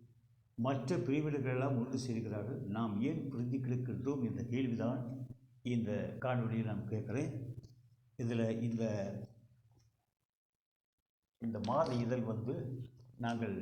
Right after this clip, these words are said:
எடப்பாடியில் பருவராஜ் குலத்திற்கு நாங்கள் ஏற்படுத்தியிருக்கிறோம்,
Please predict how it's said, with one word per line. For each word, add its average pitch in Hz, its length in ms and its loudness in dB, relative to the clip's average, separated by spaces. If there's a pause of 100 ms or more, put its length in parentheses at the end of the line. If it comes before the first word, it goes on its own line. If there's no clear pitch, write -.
(1500)
எடப்பாடியில் 131 680 2
பருவராஜ் 127 460 2
குலத்திற்கு 113 460 -2 (560)
நாங்கள் 120 400 0
ஏற்படுத்தியிருக்கிறோம், 123 800 0